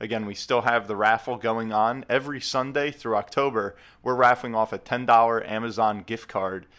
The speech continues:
uh, just to any random fan of the Facebook page. So go on Facebook, search the Caderna Podcast, give it a like, share it with your friends in your network,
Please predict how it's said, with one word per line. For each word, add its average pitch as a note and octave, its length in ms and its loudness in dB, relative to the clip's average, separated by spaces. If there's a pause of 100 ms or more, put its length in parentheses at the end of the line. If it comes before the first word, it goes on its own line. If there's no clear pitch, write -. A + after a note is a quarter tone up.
(200)
uh, G2 220 -4
just A2 360 -8
to A#2 180 0
any A#2+ 260 -4
random A2+ 380 -4
fan A2 400 -4
of F#2+ 260 -8
the F#2+ 40 -14
Facebook - 520 -8
page. - 360 -14 (360)
So - 180 -8
go G#2 120 -2
on A2+ 120 2
Facebook, A2+ 720 -4
search - 440 -4
the G2 140 -14
Caderna G#2+ 400 -4
Podcast, C#3 720 0 (400)
give A2 180 -6
it A2 60 -2
a G#2+ 60 2
like, B2 500 2
share A2+ 360 0
it - 80 -6
with G#2+ 200 -8
your G2+ 80 -8
friends C3 460 -2
in G2+ 100 -8
your G2 100 -10
network, C#3+ 480 -4